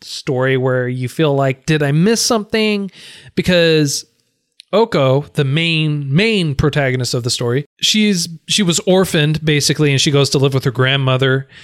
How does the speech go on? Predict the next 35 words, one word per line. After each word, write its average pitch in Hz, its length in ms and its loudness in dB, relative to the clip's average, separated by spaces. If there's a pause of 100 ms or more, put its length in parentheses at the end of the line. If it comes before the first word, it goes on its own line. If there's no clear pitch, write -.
(140)
at 143 180 -2
this - 280 -2
inn, 135 400 0 (160)
and 170 320 0
she - 220 -2
can 190 160 -2
see 160 800 -2
these 135 300 0
ghosts. - 920 -4
Uh, 135 340 0
two 208 220 0
of 170 60 0
them 165 160 0
specifically, 143 640 -2
you 135 200 -2
see, 131 360 -2
uh, 120 360 -2 (180)
Mayo 151 540 2
and 135 760 0 (520)
Makoto, 143 880 0 (100)
who 151 540 2 (640)
died 170 380 2
when 135 160 -2
they 131 80 0
were 123 120 0
younger, 131 380 -2
when 113 140 -8
they 113 80 -6
were 110 100 -6
children. 131 500 -2 (460)
Makoto 202 420 2
happened 214 520 -2
to 160 40 -4
be 156 340 0
s-, - 260 -8